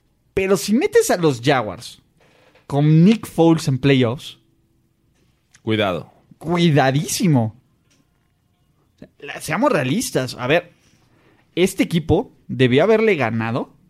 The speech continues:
Speaker 1: a los Saints. Bueno, Nick Foles debió haberle ganado a los Saints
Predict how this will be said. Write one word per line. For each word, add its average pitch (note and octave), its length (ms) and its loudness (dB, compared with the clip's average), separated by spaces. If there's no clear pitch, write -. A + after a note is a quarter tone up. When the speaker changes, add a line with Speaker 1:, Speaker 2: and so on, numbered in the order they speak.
Speaker 1:
a B2 100 -2
los A#2 180 -4
Saints. - 220 -4
Bueno, C#3 320 0
Nick F#3 220 2
Foles F#3 300 0
debió C#3 200 2
haberle G#3 220 0
ganado C#3+ 320 -2
a E3+ 40 -2
los A#2 140 -8
Saints - 460 -2